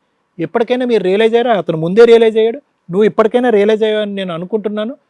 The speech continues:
లేదు అంటే కనుక మీరు నాకు కౌన్సిలింగ్కి రావచ్చు, ఆవిడకి సంబంధించినటువంటి ట్రీట్మెంట్ ఆవిడకి ఇవ్వాలి.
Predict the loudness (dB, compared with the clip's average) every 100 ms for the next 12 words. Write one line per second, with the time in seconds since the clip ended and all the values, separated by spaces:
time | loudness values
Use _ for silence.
0 | _ _ 4 6 6 4 0 -2 -4 -6
1 | -6 -6 -6 -6 -6 -6 -6 -4 0 0
2 | 0 -6 -16 _ _ _ -2 4 4 4
3 | -2 -2 -2 -4 -6 -8 -8 -10 -10 -10
4 | -8 -6 -4 -4 -4 -4 0 0 -2